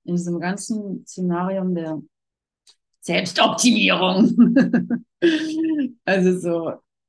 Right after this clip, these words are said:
da greifst du noch mal, das ist alles Horror, ja, das ist wirklich Horror. Das ist nicht, äh, das ist kein Spaß. Hier reinpassen zu wollen, noch eine weitere Million verdienen zu wollen oder, oder, oder was weiß ich, vom Arbeitsamt wegkommen zu wollen oder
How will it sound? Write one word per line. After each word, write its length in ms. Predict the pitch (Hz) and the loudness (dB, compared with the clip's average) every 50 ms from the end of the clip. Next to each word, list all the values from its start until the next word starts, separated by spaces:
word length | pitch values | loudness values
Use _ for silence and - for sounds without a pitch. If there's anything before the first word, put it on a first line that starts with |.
| _ _ _ | _ _ _
da 160 | - 185 180 | -2 -2 -2
greifst 400 | 180 175 190 185 202 202 - - | -2 0 0 -2 -2 -2 -4 -6
du 60 | 233 | -6
noch 160 | 208 196 196 | -4 -4 -4
mal, 480 | 196 190 190 190 185 185 185 170 - - _ | -4 -4 -2 -2 -2 -4 -4 -6 -8 -10 _
das 260 | 180 185 180 180 - | -8 -8 -8 -8 -8
ist 260 | - 185 180 - - - | -10 -10 -10 -10 -8 -6
alles 640 | - 185 190 185 185 180 - - - - - - - | -4 -4 -4 -4 -6 -8 -10 -12 -14 -14 -14 -8 -4
Horror, 380 | 190 190 185 180 160 156 147 | -4 -4 -2 -4 -6 -6 -6
ja, 180 | 143 147 151 165 | -6 -6 -6 -8
das 140 | 185 190 - | -10 -10 -12
ist 220 | - - - - | -14 -14 -14 -14
wirklich 300 | 165 160 170 160 - - - | -14 -14 -14 -16 -16 -14 -12
Horror. 320 | 156 147 147 131 127 - _ _ _ | -12 -10 -12 -14 -16 -18 _ _ _
Das 180 | - - - 190 | -16 -12 -10 -10
ist 180 | 196 180 180 | -10 -10 -8
nicht, 400 | 202 196 196 185 180 - - - | -8 -8 -10 -10 -12 -16 -18 -14
äh, 280 | - 165 180 180 170 156 | -10 -6 -4 -4 -4 -4
das 180 | 151 185 180 220 | -4 -6 -6 -6
ist 200 | 202 - - - | -8 -10 -8 -6
kein 180 | 196 185 180 | -4 -4 -4
Spaß. 720 | 180 180 - 180 180 170 147 143 139 - - - - _ _ _ _ _ _ _ _ _ _ _ - | -4 -4 -4 -2 -2 0 0 -2 -6 -8 -12 -16 -18 _ _ _ _ _ _ _ _ _ _ _ -4
Hier 160 | 226 214 185 | -4 -2 0
reinpassen 580 | 196 208 240 247 240 - 208 196 196 208 190 | 2 2 2 2 0 0 -2 -4 -4 -6 -12
zu 240 | 180 - 202 180 175 | -10 -8 -8 -8 -6
wollen, 520 | 165 170 165 165 180 202 226 240 240 240 - - _ _ _ _ _ | -4 -4 -2 0 0 0 0 0 0 -2 -4 -10 _ _ _ _ _
noch 140 | - 190 190 | -4 -4 -2
eine 220 | 196 202 185 180 - - | -2 -4 -6 -8 -6 -2
weitere 360 | - 185 208 214 - 208 208 | 0 0 0 0 -2 -6 -6
Million 480 | 196 190 185 185 180 180 180 185 190 185 | -4 -2 -2 0 0 2 2 0 0 -2
verdienen 420 | 180 180 185 175 180 185 185 190 | -4 -6 -6 -6 -4 -4 -4 -4
zu 220 | 180 - - 180 175 | -6 -6 -8 -8 -4
wollen 500 | 175 170 170 175 180 190 208 214 202 - | -2 0 0 0 0 -2 -4 -6 -10 -8
oder, 520 | - 180 180 180 175 170 170 165 - - | -6 -4 -2 -2 -2 -2 -4 -6 -6 -6
oder, 420 | 170 175 170 170 165 160 156 92 - | -6 -4 -4 -4 -2 -4 -4 -4 -6
oder 400 | 170 170 170 165 160 156 156 151 | -8 -8 -6 -6 -6 -6 -4 -6
was 180 | 170 175 - | -8 -8 -8
weiß 200 | 175 170 175 - | -8 -8 -8 -8
ich, 180 | 160 180 175 - | -10 -12 -10 -8
vom 160 | - 175 - | -8 -4 -2
Arbeitsamt 540 | - 190 214 220 208 208 160 156 175 175 175 | -2 0 0 -2 -4 -4 -4 -4 -4 -4 -4
wegkommen 440 | 175 175 175 - 185 175 170 175 175 | -6 -8 -8 -6 -6 -4 -4 -6 -6
zu 220 | - 185 175 165 | -8 -10 -10 -8
wollen 380 | 165 165 170 175 180 185 180 170 | -6 -4 -2 -2 -2 -2 -4 -4
oder 320 | 170 175 170 175 175 | -2 -2 -2 -4 -4